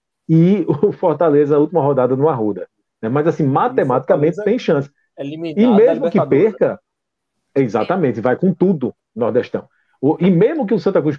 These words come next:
Speaker 1: perca do Sport, ele tá em quinto, mas ele também pode, ganhando o jogo, ele poderia ser até terceiro, dependendo dos resultados.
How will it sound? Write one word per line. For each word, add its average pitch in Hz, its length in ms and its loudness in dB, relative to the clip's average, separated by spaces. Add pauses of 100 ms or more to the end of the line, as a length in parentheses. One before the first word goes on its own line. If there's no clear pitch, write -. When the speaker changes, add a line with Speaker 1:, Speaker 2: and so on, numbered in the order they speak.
(100)
Speaker 1:
perca 196 300 2
do 147 80 -2
Sport, 175 480 0 (100)
ele 180 180 2
tá 180 160 -2
em 143 120 -4
quinto, 165 520 0 (340)
mas 151 600 0 (120)
ele 185 200 2
também 185 800 -2 (360)
pode, 160 640 0 (140)
ganhando 160 480 2
o 175 60 2
jogo, 165 340 2
ele 185 120 0
poderia 160 520 2
ser 156 220 0
até 156 200 2
terceiro, 165 600 2
dependendo 139 680 0
dos 165 160 2
resultados. 139 640 0